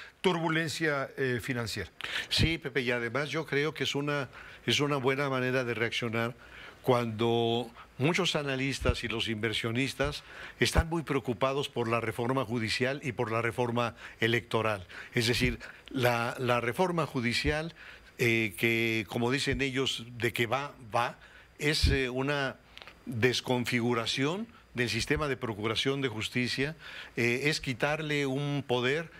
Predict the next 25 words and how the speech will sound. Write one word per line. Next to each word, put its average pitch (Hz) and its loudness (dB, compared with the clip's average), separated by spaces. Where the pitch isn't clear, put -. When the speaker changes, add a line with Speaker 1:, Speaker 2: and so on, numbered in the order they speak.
Speaker 2:
al 113 2
sistema - 0
político 127 0
mexicano. 120 -2
Eh, 110 2
decía 135 2
Montesquieu, 127 -2
a 113 2
propósito 127 0
de 117 0
la 110 0
división 107 0
de 127 0
poderes, 127 0
que 131 4
el 117 -2
poder 135 0
controle 131 0
al 123 -2
poder. 120 0
Entonces, 120 2
desdibujar 120 2
al 147 -6
Poder 127 0
Judicial 123 0